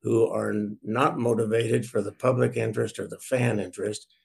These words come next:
They see a way to make more money off of this. And, uh, it's a, the public's been totally disregarded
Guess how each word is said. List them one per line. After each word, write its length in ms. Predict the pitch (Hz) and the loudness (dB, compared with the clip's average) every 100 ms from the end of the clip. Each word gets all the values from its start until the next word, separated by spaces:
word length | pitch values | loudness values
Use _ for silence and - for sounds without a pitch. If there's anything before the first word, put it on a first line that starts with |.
| _ _ | _ _
They 160 | 113 131 | 2 4
see 220 | 123 143 | 4 4
a 80 | 123 | 4
way 240 | 113 123 | 6 4
to 100 | 120 | 4
make 260 | 107 110 101 | 4 2 0
more 320 | 95 123 127 | 0 2 2
money 500 | 110 98 104 147 113 | 2 0 2 4 4
off 240 | 90 92 90 | 2 -4 -6
of 100 | 90 | -4
this. 340 | 98 110 - _ _ _ _ _ | -2 -4 -6 _ _ _ _ _
And, 480 | - 107 101 101 101 | -6 -4 -2 -2 -2
uh, 300 | 101 101 - - _ _ _ - | -2 -2 -4 -8 _ _ _ -6
it's 280 | 120 110 - | -4 -2 -2
a, 320 | 104 101 - - - - - - | -2 -2 -4 -8 -16 -16 -14 -12
the 160 | 110 107 | -12 -6
public's 460 | - 160 151 123 - - - _ _ _ - - | 2 4 4 4 -6 -14 -20 _ _ _ -20 -6
been 220 | - 113 104 | 0 0 2
totally 380 | 156 143 131 | 2 2 0
disregarded 840 | 104 127 123 - 104 131 147 107 | 0 0 -2 -4 2 4 6 6